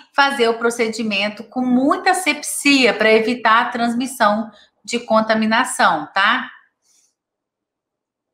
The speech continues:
E aí, você vai retirar o curativo anterior, caso tenha, né? Você vai se preocupar em, é,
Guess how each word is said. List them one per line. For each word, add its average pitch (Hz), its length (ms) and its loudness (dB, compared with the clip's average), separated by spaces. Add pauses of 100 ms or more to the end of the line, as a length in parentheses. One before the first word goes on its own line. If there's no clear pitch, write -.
(320)
E 214 140 2
aí, 233 560 0 (380)
você 220 320 -4
vai 180 320 2
retirar 240 720 0
o - 40 -12
curativo 254 520 -4
anterior, 202 720 -8
caso 202 460 -2 (260)
tenha, 220 480 -4
né? 208 360 0 (640)
Você 220 260 -2
vai 208 240 0
se 262 200 -8
preocupar 226 920 0 (1300)
em, 202 720 -2 (240)
é, 180 1040 0